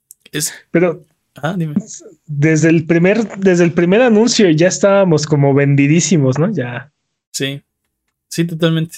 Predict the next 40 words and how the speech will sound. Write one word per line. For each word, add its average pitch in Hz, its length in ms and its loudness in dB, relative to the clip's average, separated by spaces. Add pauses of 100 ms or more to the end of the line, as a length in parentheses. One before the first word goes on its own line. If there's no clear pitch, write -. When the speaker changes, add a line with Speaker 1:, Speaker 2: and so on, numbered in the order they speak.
(160)
Speaker 1:
Yo 170 160 2
no, 180 120 2
no, 175 180 -2 (1080)
no 165 120 0
necesito, 160 540 0
es 165 120 2
de 202 60 4
esos 185 200 0
juegos 165 380 2
que 131 160 -4
les 131 180 -4
digo 147 240 0
que 135 120 -6
no 143 100 -2
necesito 147 480 -2
que 139 100 -4
me 127 100 -8
enseñen, 135 420 -4
ya 131 120 -2
nada 139 140 -4
más 139 140 -4
necesito 143 240 -8
que 143 80 -8
me 123 120 -8
lo 120 180 -8
den. 151 260 -8 (560)
Eh, 147 320 2
bueno, 160 320 0 (200)
hay 165 220 2
un 185 300 2
demo 151 560 -2
disponible. 135 680 -6
Speaker 2:
Exacto. - 640 -14
Speaker 1:
Eh, 120 440 -8
en 160 80 -10
este 139 180 -4
Speaker 2:
Sorpresa, 170 640 0
Speaker 1:
momento. 135 200 -4
Speaker 2:
papá. 139 140 0
Demo 208 640 0